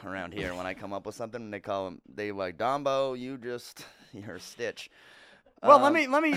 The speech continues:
Speaker 2: let me just jump in, Mister Dombrowski, if I could, just
Speaker 1: No
Speaker 2: on the
Speaker 1: problem.
Speaker 2: David
Speaker 1: No
Speaker 2: Price
Speaker 1: problem.
Speaker 2: thing real quick.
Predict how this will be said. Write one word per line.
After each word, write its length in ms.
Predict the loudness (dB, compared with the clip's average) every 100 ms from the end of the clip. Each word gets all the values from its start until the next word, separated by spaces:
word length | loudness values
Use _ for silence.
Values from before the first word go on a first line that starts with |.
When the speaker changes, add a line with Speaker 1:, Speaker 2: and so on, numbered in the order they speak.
| 0
Speaker 2:
let 100 | 0
me 60 | 0
just 200 | -2 0
jump 220 | 0 2
in, 180 | 0 0 -12 -16 -2
Mister 260 | -2 0
Dombrowski, 460 | -4 0 0 0 -6
if 120 | -6
I 80 | -8
could, 300 | -2 -4 -4 -6
just 220 | -6 -2
Speaker 1:
No 40 |
Speaker 2:
on 80 | -4
the 60 | 0
Speaker 1:
problem. 140 | 0
Speaker 2:
David 160 | 0 0
Speaker 1:
No 80 | 0
Speaker 2:
Price 120 | 2
Speaker 1:
problem. 160 | 0 0
Speaker 2:
thing 200 | -2 0
real 180 | -2 0
quick. 360 | 2 2 2